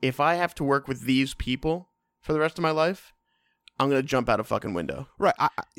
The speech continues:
Speaker 1: And so I switched my major to communications.
Speaker 2: That's funny, 'cause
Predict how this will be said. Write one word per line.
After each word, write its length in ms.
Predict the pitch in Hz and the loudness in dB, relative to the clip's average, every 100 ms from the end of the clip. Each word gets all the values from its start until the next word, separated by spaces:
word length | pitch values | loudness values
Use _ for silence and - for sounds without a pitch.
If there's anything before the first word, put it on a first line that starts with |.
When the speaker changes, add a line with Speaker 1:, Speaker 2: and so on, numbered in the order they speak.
| - | -4
Speaker 1:
And 140 | 131 | -2
so 100 | 143 | 0
I 40 | 127 | 0
switched 220 | 147 143 | -2 -2
my 80 | 127 | 0
major 260 | 113 113 113 | 2 2 0
to 80 | |
communications. 480 | 113 104 107 107 - | -4 -4 -4 -4 -2
Speaker 2:
That's 240 | 147 139 - | 0 0 2
funny, 240 | 160 117 | 2 2
'cause 220 | - 127 | -2 -6